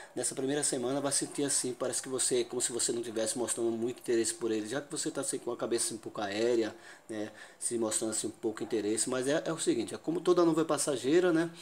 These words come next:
Isso é um momento passageiro e tudo breve voltará ao seu eixo, né? Mas essa semana, assim, você tá se sentindo um pouco aéreo, né? Meio disperso e até sentindo a sua falta aí, a pessoa que tem relacionamento com você aí, de mais atenção, ok? Mas tudo voltará ao seu eixo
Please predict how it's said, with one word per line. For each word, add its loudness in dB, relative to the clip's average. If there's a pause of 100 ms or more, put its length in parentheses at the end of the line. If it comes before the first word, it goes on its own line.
(320)
Isso -2
é -2
um -2
momento 0
passageiro 0
e -4
tudo 0
breve 0
voltará -4
ao -2
seu 2
eixo, -4
né? -8
Mas -4
essa -6
semana, 2
assim, 0
você -2
tá -8
se -2
sentindo -6
um -8
pouco -6
aéreo, -2
né? -4 (380)
Meio -6
disperso -4 (380)
e 0
até -2 (440)
sentindo 0
a 2
sua 2
falta -4
aí, -2 (240)
a -8
pessoa -4
que -10
tem -4
relacionamento -4
com -8
você 0
aí, -2 (300)
de -14
mais -4
atenção, -4
ok? -2
Mas -4
tudo 0
voltará 0
ao 0
seu 2
eixo 0